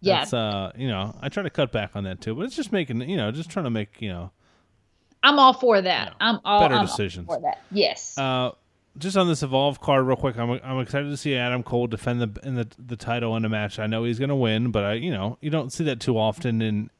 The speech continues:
Speaker 2: in N X T. It's always, you know, I don't know who's gonna win this match. It's like an up in the air
Speaker 1: Yeah.
Speaker 2: type of thing. This is gonna be just kind of a,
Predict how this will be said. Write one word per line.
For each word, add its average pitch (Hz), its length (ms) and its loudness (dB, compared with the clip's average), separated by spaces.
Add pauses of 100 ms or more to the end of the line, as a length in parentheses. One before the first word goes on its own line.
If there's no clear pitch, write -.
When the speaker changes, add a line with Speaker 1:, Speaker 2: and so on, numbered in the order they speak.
(100)
Speaker 2:
in 123 80 -4
N 110 140 -2
X 101 200 -8
T. 107 200 -8
It's 104 140 -6
always, 110 420 -2 (360)
you 123 60 0
know, 98 240 0 (220)
I 117 180 -14
don't 107 140 -6
know 110 80 -2
who's 120 160 2
gonna 113 160 0
win 160 160 4
this 175 200 2
match. 156 340 0
It's - 160 -10
like 107 180 -4
an 110 160 -6
up 127 220 -6
in 110 80 -2
the 113 100 -2
air 143 80 2
Speaker 1:
Yeah. 233 120 8
Speaker 2:
type 180 160 2
of 120 80 -2
thing. 123 260 -2
This 135 180 -4
is 135 80 -6
gonna 120 160 0
be 113 100 0
just 107 200 -12
kind 120 160 -2
of 104 100 0
a, 98 100 -2